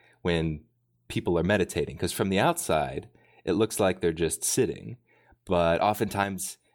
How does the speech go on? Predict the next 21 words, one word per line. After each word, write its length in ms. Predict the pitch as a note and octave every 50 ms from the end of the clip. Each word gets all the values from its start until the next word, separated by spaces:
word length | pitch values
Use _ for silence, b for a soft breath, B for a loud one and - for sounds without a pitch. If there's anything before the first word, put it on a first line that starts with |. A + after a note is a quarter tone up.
| _ _
when 320 | - G2 F2+ F2+ F2+ F#2
people 200 | F#2 G#2+ G2 F#2+ -
talk 200 | - G2+ F#2+ F#2+
about 160 | G2 F2+ -
meditation, 480 | F2+ F2 E2+ - - F#2+ F2+ - F2
it 80 | E2 -
comes 240 | - - F2+ F2+ F2
with 160 | D#2+ - -
very 240 | - E2+ E2 D#2+ D#2
spiritual 760 | - - - A2+ A2 G2+ G2+ G2 - G2 F#2+ F#2 F2+ F2 E2
or 120 | D#2 D#2
even 340 | D#2 D2 C#2+ C#2+ C#2 C#2+ D#2
mystical 460 | F2+ G2 F#2+ - - - G2 F#2 F2+
ideas 580 | F2 F2 E2+ E2 F#2 F2+ F2 F2 E2+ E2 D#2+ D#2
that 140 | - -
maybe 180 | E2+ E2 D#2+ D#2
there's 320 | D#2 D2+ D2+ D2 D2 C#2+
something 460 | - - G2 F2 - - E2+ D#2 D#2 -
inside 600 | - G2+ F2+ E2 - - G#2 G#2 G#2 G2+ F#2+ F2+
that's 220 | F2+ E2 - - -
really 240 | E2 D#2 - D3